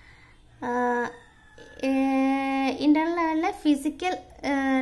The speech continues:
level എന്ന് പറയുന്നുണ്ട്, ഏഹ്, കൺസെപ്ഷനിലെ logical.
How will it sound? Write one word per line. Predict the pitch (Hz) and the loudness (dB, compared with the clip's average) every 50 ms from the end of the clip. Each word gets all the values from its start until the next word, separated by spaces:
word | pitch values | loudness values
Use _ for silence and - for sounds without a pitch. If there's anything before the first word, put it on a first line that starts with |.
| 262 262 | 2 0
level | 254 262 262 254 | 0 0 0 -2
എന്ന് | 262 254 240 247 | -2 -2 -2 -2
പറയുന്നുണ്ട്, | 226 220 226 226 226 226 226 226 220 240 311 508 - - - - - - - - - - - - - - - - - - - - - - - - - - - - - - | -2 -2 -2 -2 -2 -2 -2 -2 -2 -2 -2 -2 -4 -6 -18 -20 -20 -20 -20 -20 -20 -20 -20 -20 -20 -20 -20 -20 -20 -20 -20 -20 -20 -20 -20 -20 -20 -20 -20 -16 -10 -6
ഏഹ്, | 254 262 262 247 | -6 -4 -2 0
കൺസെപ്ഷനിലെ | 254 262 269 294 285 285 - 294 269 277 320 440 480 440 | 0 0 0 0 -2 -2 -2 -2 -2 0 4 4 6 6
logical. | 392 330 262 233 - 233 - - 143 | 6 6 4 2 -2 -8 -8 -10 -14